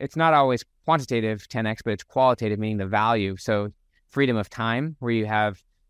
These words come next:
more freedom to do with your time what you want, how you want, where you want. Freedom of money, which is access to money, doing what you want, and also quantity of money. Freedom of relationship, where you can essentially be in a relationship with different levels of people. And then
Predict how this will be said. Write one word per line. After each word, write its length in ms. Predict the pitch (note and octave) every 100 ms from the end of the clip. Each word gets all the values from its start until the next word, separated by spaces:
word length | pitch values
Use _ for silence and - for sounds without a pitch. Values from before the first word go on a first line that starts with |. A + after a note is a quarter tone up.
| _
more 220 | C3+ D3
freedom 340 | C#3 C#3+ C3+ A#2+
to 120 | A2 G2+ _ _ -
do 160 | C3
with 160 | C3+ -
your 100 | A#2+
time 300 | B2 A#2 A#2
what 160 | A#2
you 120 | B2 B2
want, 200 | A#2 F#2+
how 120 | A2
you 120 | A2
want, 200 | G#2+ D#2
where 100 | G#2+
you 100 | A2
want. 160 | G#2 F#2+
Freedom 220 | C#3 B2+
of 100 | G#2
money, 380 | G#2+ A2 C3 D3
which 220 | G#2+ G#2+
is 220 | A2+ G2 - _ D2+ -
access 420 | G2+ A#2+ - B2+ -
to 100 | B2
money, 220 | A#2 A#2+
doing 220 | A#2 A#2+
what 100 | A#2
you 120 | A2
want, 280 | G#2+ G#2+ C3+ _
and 180 | - G#2+
also 260 | G2 G#2 F#2
quantity 340 | - G2 G#2+
of 60 | G#2+
money. 280 | G#2+ A2 A2 _ _ _ _
Freedom 260 | - D3 C3+
of 120 | G#2+
relationship, 580 | A2 A2+ A2+ C3 C#3+ -
where 100 | A#2
you 160 | A2+
can 300 | A2 A#2 G#2+ G2 _ -
essentially 320 | D3 D3+ C3
be 120 | A#2+
in 60 | A#2+
a 60 |
relationship 580 | G#2+ G#2 G#2 A#2+ C3 A2
with 320 | G#2+ G#2+ -
different 380 | - A#2 A#2 -
levels 300 | A2+ A2+ A2
of 120 | G2
people. 460 | - B2 D#3+ F#3+ F#3+ -
And 120 | C#3 C3+
then 240 | C3 B2